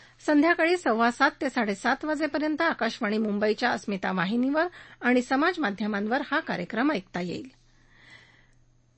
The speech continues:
गेल्या दहा वर्षात नरेंद्र मोदी सरकारनं कामगार हिताचे कायदे बदलून उद्योगपती धर्जिणे कायदे बनवले, कामगारांना देशोधडीला लावलं, असा आरोप काँग्रेसचे महाराष्ट्र प्रभारी रमेश चेन्नीथला यांनी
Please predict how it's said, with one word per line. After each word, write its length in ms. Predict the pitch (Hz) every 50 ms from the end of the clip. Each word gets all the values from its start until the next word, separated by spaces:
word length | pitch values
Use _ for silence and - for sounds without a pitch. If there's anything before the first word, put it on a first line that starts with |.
| _ _ _ - 277
गेल्या 240 | 320 330 330 330 339
दहा 280 | 269 277 254 285 339
वर्षात 360 | 330 349 349 320 - - 359 370 -
नरेंद्र 380 | 349 262 233 226 220 226 220
मोदी 260 | 226 233 226 233 240 240
सरकारनं 540 | - 277 240 - - 269 269 277 277 311
कामगार 440 | 320 - 302 - 240 226 220 247 277
हिताचे 440 | 285 285 - 294 285 269 - 339 359
कायदे 380 | 349 349 262 202 202 208 190 196
बदलून 420 | 208 220 254 294 294 330 339 359 370 _
उद्योगपती 760 | - 262 240 233 277 320 349 370 359 _ - 247 - - 240 220
धर्जिणे 440 | 196 214 214 214 196 226 202 208
कायदे 360 | 202 - 208 190 180 - 180 180
बनवले, 520 | 220 226 180 185 208 220 247 277 302 349 349 - - - - - - -
कामगारांना 560 | - 294 277 269 269 302 302 302 294 294 294 302
देशोधडीला 680 | 240 226 180 - - 247 240 254 262 294 302 302 294
लावलं, 260 | 294 285 277 285 320
असा 280 | 370 339 240 - - 214
आरोप 220 | 202 196 202 196 - -
काँग्रेसचे 500 | 214 196 196 196 196 190 - - 220 214
महाराष्ट्र 560 | 208 202 196 208 240 269 277 269 - - 339
प्रभारी 500 | 339 330 262 - 196 208 202 202 220 247 277 - - - - - -
रमेश 380 | - 269 285 294 311 359 359 - -
चेन्नीथला 580 | - 254 220 233 233 233 233 240 226 208 208 262
यांनी 340 | - 214 196 185 190 196